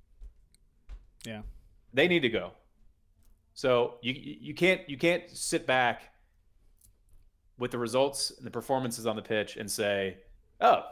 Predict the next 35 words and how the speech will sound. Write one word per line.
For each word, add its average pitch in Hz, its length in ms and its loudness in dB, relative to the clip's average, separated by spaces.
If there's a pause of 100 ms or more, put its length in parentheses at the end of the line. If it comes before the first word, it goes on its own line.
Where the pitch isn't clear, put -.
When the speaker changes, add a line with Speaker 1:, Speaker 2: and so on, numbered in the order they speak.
(520)
Speaker 2:
everything's 127 320 -2
fine." 123 300 -4 (580)
I 110 40 -4
mean, 107 240 0 (640)
I, 123 160 2 (160)
yeah, 139 280 6
I 107 40 -6
mean, 113 100 0
sure, 127 380 4 (200)
sure, 143 460 2
we're 123 140 4
behind 117 320 2
Sheffield 110 420 2
United. 98 440 -6 (100)
Speaker 1:
<laughs> 117 120 8
Speaker 2:
Sure, 170 320 6
we're, 117 180 4 (300)
we're 113 220 2
nine 117 320 0
points 117 300 -2
behind 107 300 -2
Leicester 101 280 -6
City. 113 380 -10 (380)
Um, 104 480 8
you 190 100 6
know, 113 160 6
sure, 160 320 6
we're, 127 400 8
we, 117 240 4
we're 107 460 -4 (960)
scrapping 127 640 0
to 117 60 2
get 117 180 2
results 113 460 -2
against - 460 -8